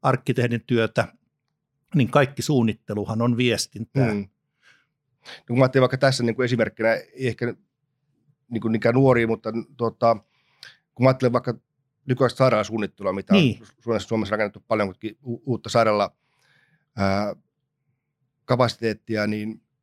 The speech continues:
Speaker 2: et miten tää uusi digitaalisuus ottaa vaikka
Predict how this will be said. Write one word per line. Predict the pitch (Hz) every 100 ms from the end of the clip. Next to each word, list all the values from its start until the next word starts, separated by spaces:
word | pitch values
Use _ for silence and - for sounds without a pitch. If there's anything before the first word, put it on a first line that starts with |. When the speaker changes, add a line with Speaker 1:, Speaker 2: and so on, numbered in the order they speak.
| _ _ _ _ _ _
Speaker 2:
et | - 110
miten | 127 123
tää | 123 120
uusi | 135 127 107 117
digitaalisuus | 120 110 107 101 123
ottaa | - 113 110
vaikka | 104 - 117